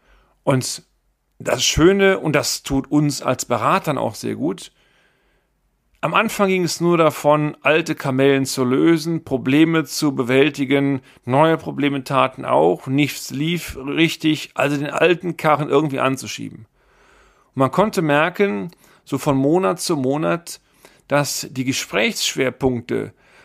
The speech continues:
sich immer mehr verlagert in Thema, in Themen oder in die Richtung Future, Zukunft. Was können wir tun, um den Laden zukunftsfähig zu halten? Und sicherlich, es kamen Impulse von uns, guckt mal hier, guckt mal da.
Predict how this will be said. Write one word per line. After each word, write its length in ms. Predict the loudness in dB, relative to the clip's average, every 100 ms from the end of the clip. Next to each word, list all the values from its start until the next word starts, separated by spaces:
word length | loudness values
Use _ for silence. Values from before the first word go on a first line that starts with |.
| _
sich 440 | -4 -2 -2 -4 -8
immer 240 | 0 0
mehr 220 | 2 0
verlagert 720 | 0 -2 2 2 2 2 0
in 220 | -2 -6
Thema, 460 | -4 0 0 0 -4
in 380 | -2 -2 -4 -8
Themen 460 | -4 0 2 0
oder 160 | 0 -4
in 140 | -4
die 80 | -2
Richtung 440 | 0 0 -2 -4 -6
Future, 560 | -4 -4 0 0 0
Zukunft. 680 | -2 -6 -2 -2 -4 -10 -18 _ _ -20 _ _ _
Was 300 | -2 -2 -4
können 240 | 0 0 2
wir 140 | 0
tun, 360 | 0 0 2 0
um 180 | 0
den 140 | 0 2
Laden 360 | 2 2 0
zukunftsfähig 640 | -4 -4 -4 -10 -8 -8 -8
zu 140 | -10
halten? 300 | -8 -8 -8
Und 220 | -6 -6 -8 -20 -20 -20
sicherlich, 460 | -6 0 4 4 0
es 200 | -8 -6
kamen 260 | -2 -2 -2
Impulse 460 | 0 4 4 2
von 200 | -4 -4
uns, 380 | -2 -2 -4 -6
guckt 240 | -14 -10
mal 140 | -4 -2
hier, 200 | 0 -2
guckt 240 | -4 -8
mal 120 | -6
da. 420 | 0 2 2 0